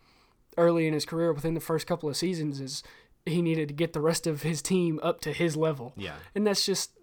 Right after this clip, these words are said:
Speaker 1: I don't, I don't see how anybody could
Speaker 2: That's
Speaker 1: go
Speaker 2: just,
Speaker 1: out and
Speaker 2: that's
Speaker 1: say
Speaker 2: just
Speaker 1: that.
Speaker 2: Cam Newton, though, for you.
Speaker 1: Oh,
Speaker 2: That's,
Speaker 1: that's,
Speaker 2: and
Speaker 1: that's
Speaker 2: people say,
Speaker 1: Cam.
Speaker 2: like, "Oh, that's just Cam."
Speaker 1: Yeah.
Speaker 2: You know, that's just Cam out
Speaker 1: Yeah.
Speaker 2: there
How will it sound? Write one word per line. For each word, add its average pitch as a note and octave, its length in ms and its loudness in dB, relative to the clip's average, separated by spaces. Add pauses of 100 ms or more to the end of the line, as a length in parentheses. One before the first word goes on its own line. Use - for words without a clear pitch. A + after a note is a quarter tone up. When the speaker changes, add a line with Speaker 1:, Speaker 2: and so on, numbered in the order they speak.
(120)
Speaker 1:
I D#3+ 100 -4
don't, F3+ 220 -2
I E3 100 -2
don't F3 100 0
see F3 140 -4
how D#3 240 -2
anybody D#3 340 -2
could C#3+ 160 -6
Speaker 2:
That's D3+ 120 -2
Speaker 1:
go C#3+ 60 0
Speaker 2:
just, C3 120 -6
Speaker 1:
out B2 60 -6
and C3 60 -2
Speaker 2:
that's C#3+ 60 -2
Speaker 1:
say D3+ 60 2
Speaker 2:
just E3 120 2
Speaker 1:
that. A#2 80 -4
Speaker 2:
Cam D3+ 160 -4
Newton, D3 220 -8
though, E2 120 -12
for - 220 -16
you. D#3 60 -10
Speaker 1:
Oh, F3 100 4
Speaker 2:
That's, E3 120 0
Speaker 1:
that's, F#3 220 0
Speaker 2:
and F#3 100 -8
Speaker 1:
that's E3+ 180 0
Speaker 2:
people F#2+ 100 -8
say, E2 60 -6
Speaker 1:
Cam. E2 80 0
Speaker 2:
like, G#2+ 120 -6
"Oh, F#2 160 -2
that's G2+ 180 -4
just A2+ 180 -8
Cam." G2+ 400 -6
Speaker 1:
Yeah. C#3+ 320 -4
Speaker 2:
You F#2+ 100 -14
know, F#2 140 -14
that's G2+ 160 -12
just - 200 -16
Cam A2+ 400 -8
out C3 100 -4
Speaker 1:
Yeah. A#2+ 60 -8
Speaker 2:
there F#2+ 300 -6